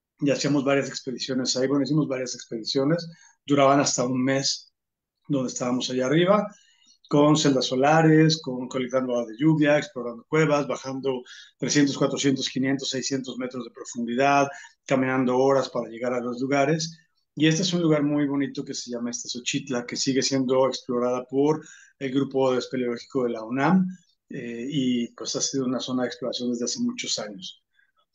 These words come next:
En aquella ocasión, eh, pues nos tocó a, a un amigo Arral-, eh,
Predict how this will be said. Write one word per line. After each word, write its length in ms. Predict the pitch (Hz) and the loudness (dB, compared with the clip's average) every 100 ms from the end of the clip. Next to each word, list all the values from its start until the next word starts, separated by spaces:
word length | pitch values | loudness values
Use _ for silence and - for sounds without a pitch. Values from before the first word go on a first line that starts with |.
| _ _ _ _ - | _ _ _ _ -2
En 160 | 151 | 0
aquella 320 | 151 175 185 | 2 4 4
ocasión, 720 | 190 196 185 196 185 185 - - | 4 4 4 6 6 6 2 -4
eh, 280 | 147 127 123 123 117 - | -4 -2 -2 -6 -8 -8
pues 220 | 123 - | -6 -4
nos 140 | 135 | -4
tocó 220 | - - 147 | -4 2 4
a, 180 | 151 160 | 4 2
a 100 | 139 | -2
un 140 | 135 139 | -2 0
amigo 280 | 139 139 131 | 0 2 2
Arral-, 360 | 131 135 143 143 | 2 0 -2 -6
eh, 560 | 120 113 110 113 110 | -12 -10 -12 -16 -20